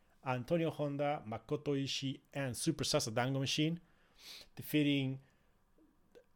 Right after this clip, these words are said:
uh, Dem Hearts, uh, in this case being El Lindo Man, Matt Polly, and Nobuhiro Shimatani, and defeating Disaster Box, being Kazuki Hirata, Naomi Yoshimura, and Toru Owashi.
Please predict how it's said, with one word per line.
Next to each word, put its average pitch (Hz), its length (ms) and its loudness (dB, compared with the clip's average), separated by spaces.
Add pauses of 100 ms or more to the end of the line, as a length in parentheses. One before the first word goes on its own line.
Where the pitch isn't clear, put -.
(100)
uh, 127 300 -2
Dem 220 220 4
Hearts, - 540 0 (280)
uh, 117 60 0
in 104 140 0
this 135 160 -2
case 131 260 -2
being 120 280 -2
El 113 100 -2
Lindo 139 260 4
Man, 143 320 2
Matt 123 240 0
Polly, 131 500 4
and 131 300 2
Nobuhiro 123 440 4
Shimatani, 151 720 2 (800)
and 175 240 4
defeating 160 680 6 (420)
Disaster 160 400 2
Box, 107 560 2
being 127 260 -2
Kazuki 160 460 -2
Hirata, 139 580 0 (460)
Naomi 135 460 4
Yoshimura, 127 680 2 (100)
and 117 320 0
Toru 131 220 4
Owashi. 117 540 0